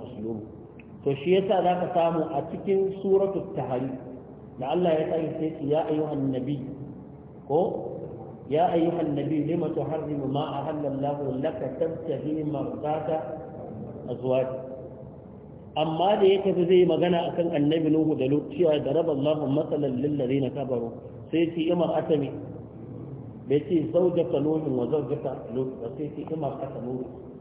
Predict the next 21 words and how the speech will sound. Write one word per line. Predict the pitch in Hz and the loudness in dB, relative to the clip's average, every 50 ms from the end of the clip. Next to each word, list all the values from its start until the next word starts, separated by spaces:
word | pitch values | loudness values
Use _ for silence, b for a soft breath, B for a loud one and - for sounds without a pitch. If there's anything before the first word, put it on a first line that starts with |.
| - - - | -16 -4 -2
Dan | 151 190 190 | 0 2 2
a | 185 180 | 2 0
faɗa | 185 196 - 180 170 | 0 0 0 0 0
masa | 175 175 180 175 - 175 | 0 0 -2 -2 -4 -4
cewa | - 170 160 147 139 131 135 135 135 - - - - - 120 123 | -4 -2 0 2 2 2 2 0 -4 -6 -8 -10 -10 -10 -6 -4
matar | 135 147 151 - 147 202 208 226 - 202 | -2 0 0 0 0 0 0 0 0 0
Annabi | 190 175 170 165 170 170 170 170 147 | 0 0 0 0 -2 -2 0 0 0
Muhammad | 143 135 - 156 151 151 151 147 - - - - - | 0 -2 -2 -4 -4 -4 -6 -6 -6 -8 -10 -10 -6
da | 131 139 | -4 -4
matar | 139 143 143 143 - 190 - 185 | -2 -2 -2 -2 -2 -4 -4 -4
Annabi | 170 151 147 147 160 156 143 143 139 | -4 -4 -4 -2 -2 -2 -2 -2 -2
Lut | 147 151 143 143 - - - - - - | -4 -4 -4 -6 -8 -10 -10 -10 -8 -6
da | 143 | -4
matar | 143 147 147 147 - 190 185 - | -2 -2 -2 -2 -2 -2 -4 -4
Annabi | 156 156 151 156 151 147 143 | -4 -6 -6 -4 -4 -4 -2
Nuhu | 143 139 135 123 120 | -2 -2 -4 -4 -4
ba | 120 117 117 | -4 -4 -4
daidai | 131 131 123 127 123 | -4 -4 -6 -4 -4
bane. | 131 131 123 - - - - - - - - - | -4 -6 -6 -6 -8 -10 -10 -12 -12 -14 -14 -4
Saboda | - 165 170 170 170 156 143 - | -2 0 2 2 2 2 0 0
su | - 185 175 | -2 -2 -2